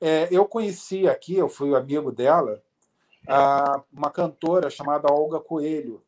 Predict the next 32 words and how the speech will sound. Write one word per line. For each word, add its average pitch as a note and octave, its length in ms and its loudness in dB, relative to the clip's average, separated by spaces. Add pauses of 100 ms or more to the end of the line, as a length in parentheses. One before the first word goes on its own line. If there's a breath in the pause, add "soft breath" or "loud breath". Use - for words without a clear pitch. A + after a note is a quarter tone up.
(540)
que - 100 -14
foi F3 180 4
casada E3+ 500 4
com D3 120 -12
Segovia C#3+ 440 -2
há C#3 40 -6
muitos E3 300 -10
anos, D#3 260 -4
tem B2 140 -10
dois F3 220 2
filhos C#3+ 300 -6
com C3 120 -10
Segovia, C#3 720 4 (580)
e F#3+ 200 2
que G#3 360 0
foi A3 280 6
meio G#3+ 320 4
tirada G#3 560 4
da D#3+ 120 2
biografia D3+ 480 -2
do C#3 80 -10
Segovia D#3 540 0
pela F#3 300 2
última F3+ 340 0
esposa, D#3 460 -6
Emilita, E3+ 520 -8
que - 120 -20
morria E3 460 -6
de, F3 220 -12
de D#3 200 -18
ciúmes E3 420 -8
dela. C3+ 300 4